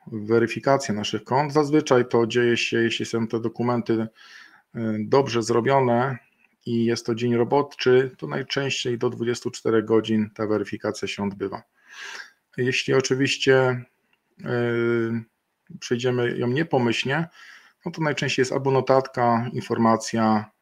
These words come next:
co było nie tak. <clears throat> Tutaj mam przed sobą, mm, program partnerski, tak jak powiedziałem, składa on się z siedmiu poziomów.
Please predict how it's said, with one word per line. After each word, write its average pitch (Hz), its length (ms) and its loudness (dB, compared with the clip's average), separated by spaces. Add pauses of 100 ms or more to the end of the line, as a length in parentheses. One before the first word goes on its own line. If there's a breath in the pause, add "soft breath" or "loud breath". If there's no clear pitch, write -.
co 120 300 0
było 110 240 2
nie 107 120 0
tak. - 360 -8 (4000 loud breath)
<clears throat> - 500 4
Tutaj 165 200 0
mam 139 180 4
przed - 160 -4
sobą, 127 400 0 (380 loud breath)
mm, 117 180 -4 (460)
program 131 360 2
partnerski, 123 480 -2
tak 120 100 2
jak - 80 -8
powiedziałem, 117 340 0
składa 113 280 -2
on 113 120 -2
się 110 140 -4
z - 80 -6
siedmiu 113 460 0 (680 loud breath)
poziomów. 120 640 0